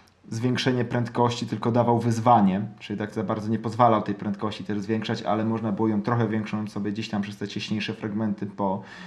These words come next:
e, poprzeciągać. Mm, od starej szubienicy,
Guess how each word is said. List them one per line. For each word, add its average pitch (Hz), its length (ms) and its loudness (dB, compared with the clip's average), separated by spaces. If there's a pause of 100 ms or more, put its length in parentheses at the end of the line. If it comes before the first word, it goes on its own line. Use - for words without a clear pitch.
(180)
e, 104 480 0
poprzeciągać. 113 920 0 (800)
Mm, 117 400 2
od 127 340 4 (380)
starej 139 400 6
szubienicy, 123 800 2